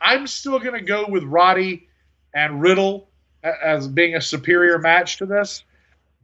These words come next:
but this is m-, in much the same way as Roderick Strong and Matt Riddle.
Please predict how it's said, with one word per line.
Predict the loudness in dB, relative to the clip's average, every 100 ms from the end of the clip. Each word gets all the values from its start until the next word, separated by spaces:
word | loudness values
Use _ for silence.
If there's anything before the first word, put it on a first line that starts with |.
| _ 6
but | 8 6 2 -8 -20 _ _ _ _ _ _
this | -6 2 4 4 -2
is | -2 0 2 2 0 -2 -8 -14 _ _ _ _ _ _ _ -16
m-, | -14 -12 -6
in | -6 2
much | 2 2 -2
the | -4
same | 0 0 2
way | 4 4
as | 4 0
Roderick | 0 0 -2 -6
Strong | -2 -2 -2
and | 0
Matt | 0 0
Riddle. | -2 -2 -2